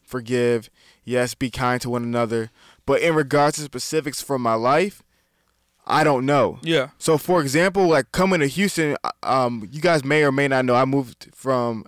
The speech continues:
Speaker 1: Atlanta to Houston a couple of months ago. I was praying to God. I said, "Yo, God, do you want me to come to Houston?" I don't know. You know what I mean? I don't know. I don't know. So
Speaker 2: Mm-hmm.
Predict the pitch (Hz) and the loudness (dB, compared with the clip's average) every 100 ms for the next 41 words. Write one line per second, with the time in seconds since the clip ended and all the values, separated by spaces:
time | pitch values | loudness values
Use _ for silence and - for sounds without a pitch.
0 | - 127 135 135 120 117 135 131 113 110 | -4 0 2 0 -2 -4 -4 -4 -6 -8
1 | 120 113 123 123 107 107 98 - _ - | -6 -4 -4 -4 -4 -2 -2 -2 _ -20
2 | _ _ _ _ _ - 160 185 - 180 | _ _ _ _ _ -2 2 2 0 0
3 | 156 131 143 151 147 131 135 143 117 135 | 0 2 2 2 2 0 2 2 2 2
4 | 139 127 135 139 143 156 135 120 165 196 | 2 2 0 0 -2 -4 -4 -4 -4 -4
5 | - 113 123 _ _ _ _ _ _ _ | -4 -8 -10 _ _ _ _ _ _ _
6 | _ _ _ _ _ - 139 190 254 415 | _ _ _ _ _ 0 2 4 4 2
7 | 427 - _ _ _ - 180 214 240 247 | 0 -4 _ _ _ -4 2 4 4 4
8 | 226 269 180 190 269 294 339 320 127 - | 4 4 4 4 4 2 2 2 0 -4
9 | _ _ _ _ _ - 175 214 247 277 | _ _ _ _ _ 0 2 2 2 2
10 | 180 - _ _ _ _ _ _ - 147 | 0 -4 _ _ _ _ _ _ -6 2
11 | 139 131 147 147 | 4 4 0 -6